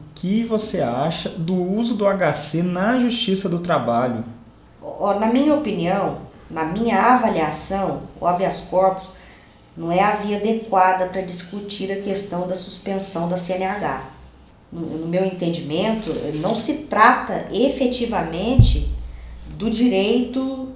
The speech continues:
Speaker 2: à liberdade de locomoção. Sem a C N H, a carteira, é, de habilitação, o executado,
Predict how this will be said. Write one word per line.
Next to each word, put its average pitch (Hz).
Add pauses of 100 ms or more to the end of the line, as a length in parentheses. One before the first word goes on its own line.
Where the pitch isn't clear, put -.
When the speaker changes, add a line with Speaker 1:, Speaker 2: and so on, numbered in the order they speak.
(340)
Speaker 2:
à 202
liberdade 208
de 208
locomoção. 220 (420)
Sem 320 (340)
a -
C -
N 156
H, 165 (120)
a 147
carteira, 151 (280)
é, 139
de 143
habilitação, 147 (340)
o 196
executado, 220